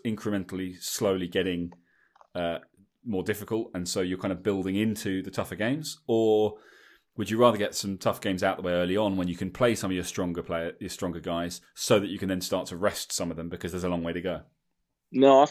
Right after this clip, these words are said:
Speaker 2: I think it suits us to, to have the, the t-, you know, Tonga and the U S A first up, uh, where we might not have to pl-, to play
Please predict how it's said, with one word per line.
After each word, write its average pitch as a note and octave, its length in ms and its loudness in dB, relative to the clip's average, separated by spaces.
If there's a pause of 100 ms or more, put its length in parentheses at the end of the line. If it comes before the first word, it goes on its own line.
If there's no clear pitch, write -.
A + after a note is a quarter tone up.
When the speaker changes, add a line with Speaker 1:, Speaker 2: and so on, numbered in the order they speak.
Speaker 2:
I C3+ 40 6
think C#3+ 200 -4
it F#2 100 -4
suits - 300 0
us E2+ 180 -6
to, F#2 280 -2
to F#2+ 100 -4
have F#2+ 220 -2
the, F2+ 260 2 (100)
the F#2+ 100 -4
t-, - 120 -12 (140)
you G#2 80 -4
know, F2 140 2
Tonga F#2 300 0
and F2 120 2
the F2+ 60 2
U F2 100 4
S - 160 2
A E2+ 120 4
first F2+ 320 0
up, F2+ 200 2 (640)
uh, E2+ 180 2
where F2 140 2
we F#2 140 2
might E2 260 2
not F2+ 140 0
have F#2 160 2
to E2+ 100 -8
pl-, - 160 -4 (240)
to F2 100 -4
play F2 400 4